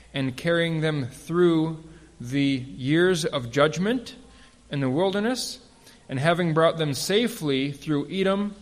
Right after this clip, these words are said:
and Moab to the plains of Moab, just on the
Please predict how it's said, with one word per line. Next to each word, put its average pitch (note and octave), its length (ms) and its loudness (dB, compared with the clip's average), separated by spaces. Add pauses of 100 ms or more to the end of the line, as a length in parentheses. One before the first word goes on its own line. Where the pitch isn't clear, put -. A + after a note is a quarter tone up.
(220)
and C#3 180 0
Moab D3+ 520 0 (200)
to - 80 -8
the C3+ 80 -4
plains G3+ 440 2
of B2+ 100 -2
Moab, A#2+ 560 0 (400)
just D3 300 -2
on C#3 160 -2
the C3+ 120 -4